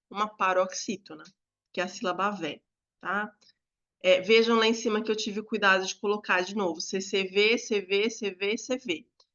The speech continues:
A criança não precisa fazer isso, gente. Isso aí eu tô fazendo porque vocês são professores, educadores ou psicopedagogos, neuro, e vocês precisam ter consciência dessa ligação com a, com a B N C C,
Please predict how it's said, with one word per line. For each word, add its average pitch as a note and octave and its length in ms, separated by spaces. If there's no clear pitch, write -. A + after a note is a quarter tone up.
A - 80
criança B3 480
não B3+ 220
precisa C#4 380
fazer C#4 300
isso, G3 360
gente. F#3+ 600
Isso G3+ 180
aí G#3 100
eu G#3+ 100
tô A3+ 80
fazendo A3 460
porque A3 300
vocês A3 320
são A3 180
professores, G#3+ 840
educadores F#3+ 880
ou F#3+ 120
psicopedagogos, F3+ 1080
neuro, F#3 300
e G3 60
vocês G#3+ 280
precisam G#3+ 460
ter G#3+ 120
consciência G#3+ 680
dessa G#3+ 300
ligação G#3 480
com G#3 100
a, G#3 60
com A3 60
a G#3 40
B G3 120
N G#3 120
C - 160
C, - 300